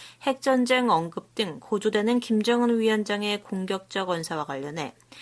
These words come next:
핵 능력을 포함한 첨단 군사 역량을 계속 추구하는 정권을 책임지는 사람에게서 나온 그런 수사는 심각하게 받아들여야 한다고 밝혔습니다.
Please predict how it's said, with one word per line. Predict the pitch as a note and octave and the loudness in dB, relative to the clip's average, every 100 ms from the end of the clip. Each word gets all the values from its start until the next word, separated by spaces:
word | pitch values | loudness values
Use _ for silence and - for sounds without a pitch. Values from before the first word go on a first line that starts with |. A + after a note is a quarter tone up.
| - - - | -20 -14 -2
핵 | C4 | 2
능력을 | C4 C4+ B3 A#3 A3+ | 2 4 4 2 0
포함한 | - A3 A#3+ C4 | 0 2 4 4
첨단 | - C#4+ C4+ C4 B3+ | 2 -4 2 4 4
군사 | B3 A3+ A3 A#3+ A3+ | 0 0 2 2 2
역량을 | A3 G#3+ G#3 G#3 G3+ | 2 0 -2 -2 -4
계속 | F#3+ F3+ F#3+ - | -6 -10 -10 -10
추구하는 | - G#3 G3+ F#3+ F#3 F3 | -6 -2 2 2 0 -4
정권을 | D#3+ C#3 D3 F#3 A3+ | -8 -6 -6 -2 -2
책임지는 | A#3 C#4 C4 C4 A#3+ A3+ G#3 G3+ | -4 -6 -2 0 0 0 -2 -4
사람에게서 | F#3+ F3+ D#3+ C#3+ D3 D#3 | -6 -6 -8 -10 -8 -6
나온 | C#3 D#3+ F#3+ | -4 -4 -6
그런 | - D#3+ D#3 | -6 -6 -6
수사는 | - C3 D3 G#3+ C3+ - - - | -10 -10 -6 -4 -6 -10 -20 -18
심각하게 | - - C4 B3+ B3+ B3 A#3+ A#3 | -8 -2 2 2 2 0 2 2
받아들여야 | G#3 G3+ G3 F#3+ F3+ | 2 2 0 -2 -2
한다고 | F3+ D#3 C#3 C3+ | -2 -6 -10 -10
밝혔습니다. | D3+ C3+ - C3+ B2 - | -12 -12 -12 -12 -14 -14